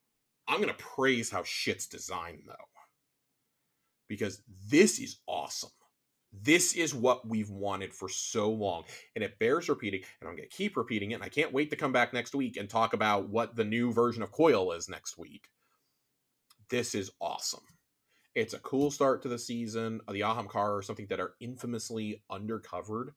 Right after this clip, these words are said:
I think, in the Destiny lore. They largely exist in the lore, and then we kill Taken Riven. You know, there's really not a ton of Ahamkara stuff that we've ever had. And I really, really like the, the premise of the season. I like where it's being set up.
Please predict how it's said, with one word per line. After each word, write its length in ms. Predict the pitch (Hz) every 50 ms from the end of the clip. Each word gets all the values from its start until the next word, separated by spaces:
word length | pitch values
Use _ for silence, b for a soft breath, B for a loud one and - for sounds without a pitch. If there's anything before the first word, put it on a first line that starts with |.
| b b b b b b -
I 120 | 120 123
think, 280 | 117 120 131 127 127 123
in 140 | - 110 101
the 60 | 98
Destiny 480 | 90 - 92 92 - - 104 92 87 80 78
lore. 300 | 85 87 90 101 131 135
They 120 | - 95
largely 460 | 92 95 95 131 185 240 220 247 233
exist 320 | 175 139 - 143 143 - -
in 160 | 143 143 175
the 80 | 214 185
lore, 320 | 156 127 101 101 117 147
and 140 | - 165 160
then 100 | 175 180
we 120 | 180 180 180
kill 260 | - - 185 180 175
Taken 320 | 180 175 175 170 202 185
Riven. 240 | 185 240 254 - - - _ b b b b b b b b -
You 80 | 127
know, 100 | 123 135
there's 220 | 147 147 123 113 123
really 240 | 131 160 185 190 160
not 240 | 156 151 165 170
a 100 | 165 139 - - - - -
ton 160 | 147 156 160
of 100 | 151 - -
Ahamkara 680 | 117 117 117 117 117 110 107 - - 190 208 196 156
stuff 240 | - - - 90 -
that 80 | - 87
we've 160 | 95 95 -
ever 180 | 101 95 92 92
had. 360 | - 160 160 107 87 85 - b b b b b b b b b _ -
And 120 | 110 104
I 140 | 92 85 80 80 - -
really, 340 | - 135 165 165 170 170 160
really 300 | 143 139 139 135 135 127
like 340 | 117 110 104 101 101 - - - _ _ -
the, 480 | 113 113 113 120 107 95 95 87 90 90
the 80 | 85 -
premise 400 | - - 147 165 160 151 - -
of 60 | 143
the 60 | 131
season. 340 | - - 131 131 131 131 -
I 60 | 101
like 220 | 98 92 107 117 -
where 100 | - 120
it's 120 | 120 120 -
being 200 | - 113 113 107
set 220 | - - 107 104
up. 160 | 110 110 B